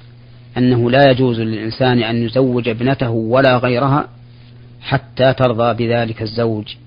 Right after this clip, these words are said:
وتأذن. لكن إن كانت بكراً فإذنها يكتفى فيه بالسكوت، وإن صرحت بالرضا فهو أكمل،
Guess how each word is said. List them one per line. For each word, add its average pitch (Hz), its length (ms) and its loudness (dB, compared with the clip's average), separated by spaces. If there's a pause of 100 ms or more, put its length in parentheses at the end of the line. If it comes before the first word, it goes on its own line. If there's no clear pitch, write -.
(920)
وتأذن. 113 460 -4 (1300)
لكن 135 460 4 (500)
إن 127 100 4
كانت 127 340 -2
بكراً 131 440 4 (1080)
فإذنها 139 680 2 (500)
يكتفى 131 420 2
فيه 113 220 -2
بالسكوت، - 580 -6 (1400)
وإن 139 380 6 (420)
صرحت 127 360 2
بالرضا 127 400 2
فهو 151 240 2
أكمل، 131 500 2